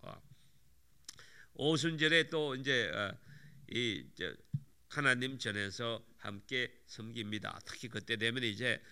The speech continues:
밀수확을 이제 시작할 때요. 그래서 수확한 것 가지고서 하나님 앞에 나가는 겁니다. 하나님이 주신 이 은혜에 감사해서. 나머지 하나는 장막절이라고 해서 이스라엘 백성들이,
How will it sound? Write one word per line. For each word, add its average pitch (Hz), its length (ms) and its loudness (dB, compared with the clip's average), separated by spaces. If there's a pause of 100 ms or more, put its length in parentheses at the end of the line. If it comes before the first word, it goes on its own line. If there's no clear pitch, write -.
(120)
밀수확을 160 1040 4 (180)
이제 110 420 0 (260)
시작할 170 640 4
때요. 107 300 0 (480)
그래서 107 400 -2
수확한 127 540 -2
것 120 160 -6
가지고서 117 580 -6
하나님 113 480 -6
앞에 113 180 -14
나가는 104 400 -10
겁니다. 113 380 -12
하나님이 117 460 -2
주신 110 360 -6 (360)
이 120 240 -2 (200)
은혜에 117 300 0
감사해서. 101 640 -12 (440)
나머지 143 420 4
하나는 127 500 6
장막절이라고 143 1000 2
해서 123 380 -4 (280)
이스라엘 139 500 2
백성들이, 123 720 -2